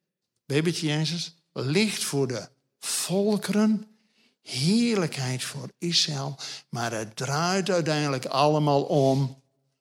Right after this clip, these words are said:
de strijd om Jeruzalem. Nou, laten we naar Jeruzalem. De weg van Jeruzalem. En Jezus zegt tegen zijn, eh, discipelen, als hij op de Olijfberg is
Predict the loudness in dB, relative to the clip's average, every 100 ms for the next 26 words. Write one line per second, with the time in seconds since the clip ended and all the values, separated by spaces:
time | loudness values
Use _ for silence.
0 | _ -2 2 2 2 0 0 -4 -6 -6
1 | -4 -6 -8 -12 -16 _ _ _ _ _
2 | _ -10 -10 _ _ -6 -4 -4 -6 -12
3 | -18 _ _ _ _ -20 -16 -16 -10 -4
4 | 0 0 0 -2 -8 0 2 6 8 8
5 | 6 0 4 4 4 2 4 2 2 -4
6 | -8 -14 -16 -16 -6 -2 2 4 6 6
7 | 6 4 4 4 2 2 0 0 2 4
8 | 2 -2 -20 _ _ _ _ _ -6 -2
9 | 0 -2 -4 -6 -6 -4 -2 -2 0 -2
10 | 0 0 -2 -4 -2 -2 -2 -4 -4 -8
11 | -16 _ _ _ _ _ _ _ _ _
12 | _ _ -2 0 2 0 0 -2 -2 -4
13 | -6 -6 -8 -12